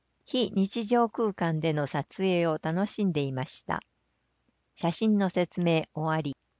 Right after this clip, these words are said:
七、対話で深まるこれからの生き方。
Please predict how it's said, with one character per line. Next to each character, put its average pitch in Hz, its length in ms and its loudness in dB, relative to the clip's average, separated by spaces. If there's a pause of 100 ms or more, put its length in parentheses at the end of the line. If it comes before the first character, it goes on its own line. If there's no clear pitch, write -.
(600)
七、 202 380 4 (560)
対 233 320 2
話 247 160 4
で 226 140 4
深 214 280 0
ま 202 140 4
る 156 320 0
こ - 140 -4
れ 220 100 2
か 233 140 0
ら 220 160 6
の 175 120 6
生 143 120 0
き - 160 -20
方。 143 380 -2